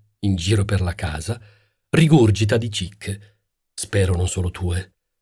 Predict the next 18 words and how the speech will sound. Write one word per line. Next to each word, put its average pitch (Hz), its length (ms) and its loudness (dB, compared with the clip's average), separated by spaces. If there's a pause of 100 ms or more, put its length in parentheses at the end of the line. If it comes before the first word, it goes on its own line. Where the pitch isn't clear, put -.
(400)
Dalla 127 240 4
piccola 147 320 4
catasta 101 520 0
è 104 40 6
tracimata 104 640 -2
qualche 151 360 -4
unità 123 300 -6
ribelle 98 520 4
rotolata 110 460 2
sul 101 240 0
tavolo 139 440 4
o 95 40 4
caduta 101 360 -2
per 98 200 -2
terra. 95 460 -2 (760)
Scaglie 147 520 -2
di 113 120 -4
cenere 92 840 -4